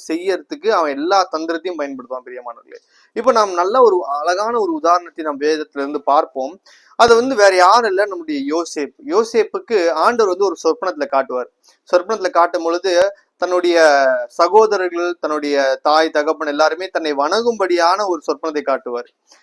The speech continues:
இத காட்டின உடனே இந்த சொப்பனத்தை வந்து என்ன பண்றான்னா,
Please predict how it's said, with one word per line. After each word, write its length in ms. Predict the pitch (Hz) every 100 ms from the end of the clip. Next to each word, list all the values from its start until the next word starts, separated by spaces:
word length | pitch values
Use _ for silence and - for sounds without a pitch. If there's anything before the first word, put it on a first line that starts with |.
| _ _
இத 500 | 226 240 202 240 -
காட்டின 340 | 208 262 262 262
உடனே 380 | 247 220 226 180 170 226 _ _ _ _ _ _ _ _
இந்த 200 | 196 196
சொப்பனத்தை 420 | 226 233 285 240
வந்து 180 | 214 214
என்ன 180 | 208 220
பண்றான்னா, 680 | 208 190 185 180 170 170